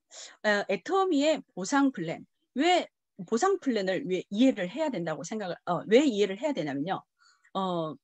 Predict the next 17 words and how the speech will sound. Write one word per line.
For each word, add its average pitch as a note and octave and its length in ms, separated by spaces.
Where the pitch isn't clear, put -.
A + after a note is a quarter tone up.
많은 D#4 280
분들이 C#4 280
이런 A3+ 240
오해를 B3+ 340
갖고 - 280
있어요. E3 500
어, D4 180
애터미는, A#3+ 680
어, E3 460
이백오십만 C#4 640
포인트, A#3+ 260
이백오십만 G3+ 640
포인트를, F#3 640
예, E3 200
반달 C#4 500
안에 C4+ 220
하면 A#3 360